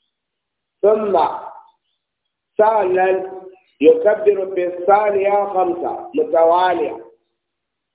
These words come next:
Duk inda muka yi so bayani na kammala a raka'a guda ne. To idan ya shiga raka'a ta biyu da sallar Idi, yana yin kabarbari har sau biyar, jerance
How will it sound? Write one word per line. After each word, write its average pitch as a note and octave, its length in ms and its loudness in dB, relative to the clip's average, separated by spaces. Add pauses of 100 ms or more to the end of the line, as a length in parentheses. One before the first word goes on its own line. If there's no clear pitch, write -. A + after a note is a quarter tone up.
(100)
Duk A3 120 0
inda B3 240 0
muka G#3+ 220 -4
yi G3+ 200 2
so G#3+ 100 0
bayani F#3+ 520 2
na F#3 80 0 (100)
kammala G3+ 800 2
a D#3+ 100 0
raka'a F3+ 500 2
guda D3+ 320 0
ne. C#3+ 120 -2
To D3 120 -8
idan G3 300 2
ya B3 120 4
shiga G3+ 280 0
raka'a G3 500 -2
ta F#3 160 0
biyu G3 380 -6 (500)
da D#3 100 0 (100)
sallar F#3+ 360 2
Idi, D3+ 380 -10 (1400)
yana F#3+ 420 2
yin F3+ 300 -2
kabarbari G3+ 1000 -4 (840)
har A#3+ 180 -2 (120)
sau A3+ 200 2
biyar, E3+ 340 -2 (680)
jerance E3 840 0